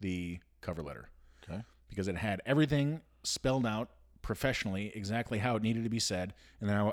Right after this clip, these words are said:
Speaker 1: I would sort of rewrite, uh, each individual sentence to
Speaker 2: Okay.
Speaker 1: make it sound like I said it.
Speaker 2: Right.
Speaker 1: Um, so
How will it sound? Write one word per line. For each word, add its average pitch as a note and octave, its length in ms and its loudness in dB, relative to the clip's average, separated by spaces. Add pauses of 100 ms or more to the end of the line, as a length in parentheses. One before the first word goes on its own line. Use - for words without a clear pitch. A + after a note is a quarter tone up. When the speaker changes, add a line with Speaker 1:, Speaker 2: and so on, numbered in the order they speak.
Speaker 1:
I A2 60 -2
would G2+ 280 0
sort G#2 180 -2
of F#2 260 -6
rewrite, G#2 400 2 (100)
uh, F#2 320 -2
each A2 180 -6
individual F#2 380 -2
sentence F2+ 340 -6
to - 160 -2
Speaker 2:
Okay. A2 160 -2
Speaker 1:
make F#2+ 240 -4
it D#2+ 80 -12
sound F#2 220 -4
like E2+ 140 -6
I D#2+ 80 -8
said D#2+ 180 -4
it. - 100 -14 (220)
Speaker 2:
Right. F#2+ 200 -2 (360)
Speaker 1:
Um, F2 400 -2 (440)
so G#2 340 0